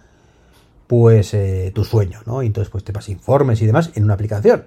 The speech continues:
O sea, no, o puedes verlos en los Amazon Echo luego, "Muéstrame mi sueño", algo así, te muestra un gráfico y demás. Está chulo, está chulo. Pero, no sé, no lo veo. Es un producto que lo veo tan de nicho que,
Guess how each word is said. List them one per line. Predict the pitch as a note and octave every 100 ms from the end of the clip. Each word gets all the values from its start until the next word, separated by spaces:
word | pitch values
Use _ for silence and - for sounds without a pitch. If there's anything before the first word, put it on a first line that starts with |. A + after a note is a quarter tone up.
| _
O |
sea, | - A2 G#2 F#2+ G2
no, | G2
o | G2 G2 G2 F#2+ F2+ F#2 F#2+
puedes | G#2 G#2
verlos | A2 G#2+
en | G#2+
los | -
Amazon | G2+ G2 G2+
Echo | G#2+
luego, | B2+ G3 F3 B2+
"Muéstrame | C3 D#3+ G#3+
mi | F3+
sueño", | A2+ E3+ C3
algo | A#2 A2+
así, | -
te | A2 F#2
muestra | F#2 -
un | G2
gráfico | C#3 E3 A2
y | G2+
demás. | B2 A#2
Está | - C#3+
chulo, | E3 C3+ F2+
está | - A#2
chulo. | D3+ D#3+ - _ _ _ _ _ _ _ _ _ _ _ _
Pero, | B2 A#2+ A#2 A2+ A2+ G#2+ G#2+ G2+ G2 F#2+
no | G2 G#2 A2
sé, | F3 D3+
no | F#2+ A2
lo | D#3
veo. | B2 F#2+ G2+ G#2 A2
Es | A2+
un | D#3
producto | D3+ D#3 F3 D3+
que | A#2+
lo | B2+
veo | B2+
tan | C3
de | F3
nicho | B2+ A2 F#3+ A#3+ _ - - _ C3+
que, | A2+ A2+ A2 G#2 G#2 G2+ G2 G2 G2+ -